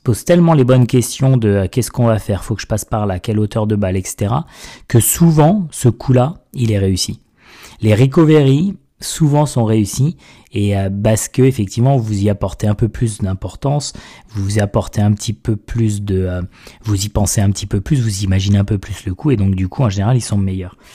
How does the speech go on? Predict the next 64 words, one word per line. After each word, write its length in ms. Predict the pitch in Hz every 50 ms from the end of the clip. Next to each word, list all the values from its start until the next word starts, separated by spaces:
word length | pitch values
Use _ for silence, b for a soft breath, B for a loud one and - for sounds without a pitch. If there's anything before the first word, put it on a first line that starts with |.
| B B B
Et 60 | - 95
c'est 140 | - 117
pas 120 | 110 - 190
pour 240 | - - - 107 92
rien. 160 | 87 80 - _ _ _ _ _ _ _ _ _ _ _ _ - - 123
Alors, 260 | 123 127 120 113 B B B B B B
j'ai, 300 | - - - 151 175 147
juste 300 | 139 - - 180 170 -
si 100 | - -
on 100 | 143 139
prend 160 | 135 135 143 139
un 60 | 135
peu 120 | 135 143
les 120 | 139 127 -
secteurs 400 | - 131 113 - - 127 120 113
de 80 | 120
jeu 180 | 117 117 127 120
un 80 | 110
par 220 | 104 113 107 107 131
un, 120 | 165 170 B B B B B B -
autour 360 | 123 120 - - 151 143 139
du 160 | 131 131 127
green, 400 | 120 131 147 175 185 165 113 104 -
qu'est-ce 200 | - 135 135 -
qu'on 100 | - 135
va 140 | 120 120 113
penser ? 320 | - 123 113 - - 165
Effectivement, 400 | 151 131 120 101 - 151 156 147
on 20 |
va 100 | 117 101
imaginer 420 | 101 101 104 101 98 104 101 101 98
le 80 | 101
coup, 340 | 98 - - 156 175 220 208 B B B B B B _
on 60 | 104
va 80 | 101 104
imaginer 400 | 104 110 113 104 107 123 123 123
le 40 | 123
coup 140 | - 156
qu'on 160 | 147 - - 120
va 140 | 110 101
faire, 240 | - - 165 180 180
et 80 | 131 113
la 80 | 107
première 240 | - - 123 117 104
chose 180 | - 143 131 -
qu'on 120 | - 113
va 60 | 107
se 60 | 95 -
poser 260 | - 120 104 104 113
comme 200 | - 107 98 98
question, 400 | - 98 90 - - 170 180 B B B B B B
c'est 220 | - - - 123
le 80 | 123 123
point 180 | 123 - 120 113
de 60 | 101
chute, 260 | - - 190 180 -
parce 160 | - 113 -
que 100 | - -
comme 220 | 107 - 110 107 104
je 60 | 104
vous 40 | 101
disais, 280 | 98 98 95 135 156
la 100 | 143 110
pa-, 220 | - - - -